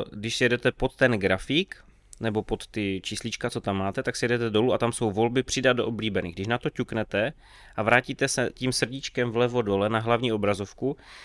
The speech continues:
tak máte vlastně v souhrnu ty vaše oblíbené, eh, metriky, data, nebo jak to říct, kterými si řídíte. A já tady mám teda tu hlavní přehledovou záložku aktivity,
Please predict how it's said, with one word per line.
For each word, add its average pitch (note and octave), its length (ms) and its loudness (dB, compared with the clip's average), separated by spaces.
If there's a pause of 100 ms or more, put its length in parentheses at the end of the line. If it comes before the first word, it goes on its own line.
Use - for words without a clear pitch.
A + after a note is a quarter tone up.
(100)
tak A2+ 140 -2
máte B2 220 2
vlastně B2 260 0
v - 100 -14
souhrnu C3+ 520 2
ty - 160 -2
vaše A#2 260 -2
oblíbené, A#2 800 4
eh, - 920 -8
metriky, G#2+ 800 -2
data, G2+ 440 2
nebo F#2+ 200 -2
jak F#2 160 -6
to A#2 120 -2
říct, G2+ 320 -8 (160)
kterými A2+ 260 0
si - 140 -4
řídíte. G2 380 -8
A - 100 -4
já A2+ 120 4
tady C3 180 6
mám A#2+ 220 2
teda F#2 360 0 (560)
tu B2 120 0
hlavní B2 340 4
přehledovou A2+ 840 2
záložku G#2 560 0
aktivity, C#3 640 -2